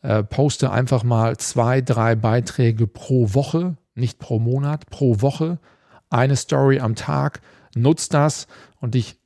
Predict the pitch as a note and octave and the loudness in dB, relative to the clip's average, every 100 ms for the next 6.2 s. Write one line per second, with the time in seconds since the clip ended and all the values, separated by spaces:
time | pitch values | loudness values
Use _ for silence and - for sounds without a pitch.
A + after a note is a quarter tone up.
0 | - C3 D3+ D3 - C3+ B2 B2 - C3 | -2 0 2 0 0 0 2 0 0 2
1 | B2+ A#2 A#2+ B2+ A2 A2 B2 B2+ C3+ C3 | 2 2 0 -2 -2 -2 -2 -2 -2 -2
2 | B2 A#2+ - A#2+ - A2+ A#2 A#2 A2 A#2 | -2 -4 -4 -4 -2 0 2 2 0 -2
3 | A2+ A2 - A2+ A2 G#2 G2+ G#2 G2 G2 | -4 -4 -6 -6 -4 0 0 0 -2 -4
4 | _ _ _ _ _ G2 G2+ G#2+ C3 C#3+ | _ _ _ _ _ -8 -4 -2 0 2
5 | C3+ A#2 - A#2 A2+ C#3 A2 A2+ G#2 G#2+ | 0 -2 -2 0 0 0 0 2 2 2
6 | A2+ A#2+ | 2 -2